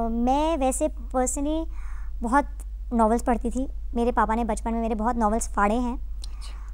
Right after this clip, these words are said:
Speaker 1: अ, in fact एक नॉवेल था मेरा जो मेरा उस टाइम पे फेवरेट था।
Speaker 2: हम्म।
Speaker 1: वो मैं लाइब्रेरी से लाई थी, मैं किताब में पढ़ रही थी, पापा ने उसे फाड़ दिया था।
Speaker 2: मतलब किताब के अंदर रख के, है ना?
Speaker 1: हाँ।
Speaker 2: वो तो सब लोग करते हैं।
Speaker 1: हाँ,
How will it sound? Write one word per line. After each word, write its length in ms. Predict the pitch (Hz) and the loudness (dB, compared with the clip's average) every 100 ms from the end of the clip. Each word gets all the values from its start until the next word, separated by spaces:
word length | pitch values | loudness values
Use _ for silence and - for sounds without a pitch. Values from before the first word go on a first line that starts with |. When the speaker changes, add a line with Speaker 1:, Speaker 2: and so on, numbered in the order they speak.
| - | 0
Speaker 1:
अ, 340 | 220 214 208 - | 2 4 2 0
in 80 | 233 | 2
fact 400 | 240 240 - - | 4 4 0 0
एक 140 | 240 | 2
नॉवेल 260 | 240 226 233 | 2 0 0
था 120 | 254 | 0
मेरा 240 | 247 233 226 | 0 0 0
जो 120 | 226 | 0
मेरा 240 | 220 226 | 0 0
उस 200 | 226 240 | 0 -2
टाइम 140 | 226 220 | -2 -2
पे 80 | |
फेवरेट 400 | 233 214 202 226 | -2 0 -2 -2
था। 40 | 254 | -4
Speaker 2:
हम्म। 460 | 277 - 190 175 147 - - | -4 -6 -6 -6 -6 -8 -4
Speaker 1:
वो 120 | 240 | 0
मैं 260 | 240 247 254 | 2 2 2
लाइब्रेरी 360 | 226 202 240 233 | 2 2 0 0
से 120 | 269 | 0
लाई 160 | 233 | 0
थी, 120 | 220 269 | 0 0
मैं 120 | 254 | 0
किताब 260 | 233 202 | 2 2
में 120 | 240 254 | 2 2
पढ़ 160 | 247 | 0
रही 120 | 233 | 0
थी, 120 | 233 262 | -2 0
पापा 240 | 214 208 | 0 0
ने 100 | 233 | -2
उसे 160 | 233 269 | -2 -4
फाड़ 360 | - 214 226 | 2 4 6
दिया 220 | 247 220 | 4 2
था। 140 | 196 202 | 0 -2
Speaker 2:
मतलब 120 | 208 | -4
किताब 280 | 226 220 202 | -2 0 0
के 100 | 233 | 0
अंदर 240 | 208 214 | 0 0
रख 160 | 202 - | 0 -2
के, 100 | 165 | -6
है 60 | |
ना? 260 | - - 220 | -6 -4 0
Speaker 1:
हाँ। 240 | 190 - | 0 -2
Speaker 2:
वो 180 | 233 214 | -2 -4
तो 120 | 226 | -4
सब 200 | - 190 170 | -4 -4 -4
लोग 140 | 151 | -6
करते 260 | - - 151 | -6 -8 -8
हैं। 80 | - | -2
Speaker 1:
हाँ, 360 | 247 202 185 | 0 0 0